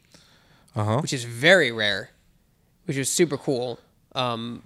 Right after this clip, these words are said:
Speaker 2: that I saw a cool fighting game that was really interesting. I wish I could remember their name. Fighting, <sighs> damn it! I feel so bad 'cause I wanna give them promote. I wanna give them press.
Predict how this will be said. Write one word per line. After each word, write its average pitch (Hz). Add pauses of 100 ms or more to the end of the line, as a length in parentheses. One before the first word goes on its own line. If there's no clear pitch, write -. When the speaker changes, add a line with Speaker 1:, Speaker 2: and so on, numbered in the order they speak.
Speaker 2:
that 127
I 131
saw 117
a 123
cool -
fighting 147
game 135
that 131
was 131
really 131
interesting. 127
I 147
wish 151
I 139
could 143
remember 135
their 135
name. 135 (420)
Fighting, 185 (340)
<sighs> -
damn 214
it! - (1080)
I -
feel -
so 190
bad 185
'cause 160
I 170
wanna 208
give 185
them 156
promote. 175
I 156
wanna 175
give 165
them 156
press. 175